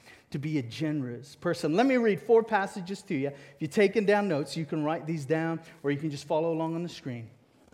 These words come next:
<laughs> Nobody says this book is their favorite book, the one I'm about to quote. In fact,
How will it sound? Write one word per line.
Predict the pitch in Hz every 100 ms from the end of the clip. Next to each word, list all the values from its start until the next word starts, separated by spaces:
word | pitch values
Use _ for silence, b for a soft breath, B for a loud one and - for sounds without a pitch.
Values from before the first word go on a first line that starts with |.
| _ - B B B B - _ _ - - - - - - - - - - - _ _ _ _
<laughs> | 175 B B B B B B B -
Nobody | 170 214 247 233 214
says | 170 - 170 143 120 - - -
this | 123 151 151
book | - 131 113 -
is | 151 131 113
their | 120
favorite | - 131 120 120 107
book, | 127 104 - - b b -
the | 135
one | 123
I'm | 120
about | 113 113 113
to |
quote. | - 143 104 - -
In | 151
fact, | - 220 196 151 -